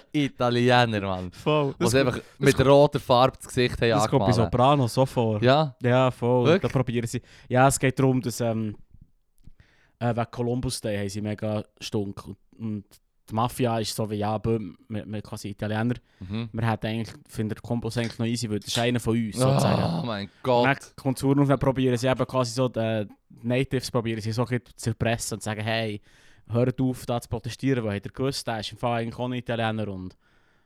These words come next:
Speaker 2: so, und so, ja, es ist wirklich
Speaker 1: Ja,
Speaker 2: über.
Speaker 1: ja, so
Speaker 2: Es ist eigentlich
Speaker 1: dumm.
Speaker 2: ein dummes,
Speaker 1: Also,
Speaker 2: dummes Argument.
Speaker 1: nee.
Speaker 2: Wie schon gesagt, sie sind alles die Bösen.
Speaker 1: Ja, vor allem
Speaker 2: Sopranos sind alles die
Speaker 1: alles die
Speaker 2: Bösen.
Speaker 1: Bösen. Vor allem ist, ist noch krass, weißt du, ähm, hey,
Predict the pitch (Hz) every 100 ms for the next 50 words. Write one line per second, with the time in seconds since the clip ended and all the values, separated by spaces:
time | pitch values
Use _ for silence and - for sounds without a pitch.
0 | _ - - 107 98 90 98 92 95 87
1 | _ - 117 117 123 110 107 107 101 104
2 | 101 92 104 92 - 101 90 117 95 82
3 | 107 101 156 139 101 98 95 90 85 82
4 | - 104 - - 127 135 120 107 - 127
5 | 123 127 127 113 107 104 135 147 147 175
6 | 143 139 139 - 113 123 - 120 101 101
7 | 104 117 101 - - 143 170 147 - 143
8 | 135 156 151 147 - 131 135 117 104 98
9 | - - - _ _ _ _ - 147 135